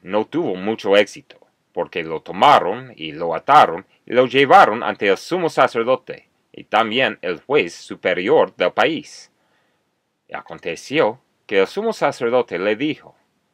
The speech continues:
"¿Por qué andas pervirtiendo las vías del Señor?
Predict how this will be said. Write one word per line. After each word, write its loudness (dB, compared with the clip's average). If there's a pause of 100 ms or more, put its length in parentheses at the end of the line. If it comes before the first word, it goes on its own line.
(960)
"¿Por 2 (140)
qué -4 (240)
andas 0
pervirtiendo 0
las -8
vías -2
del -6
Señor? -16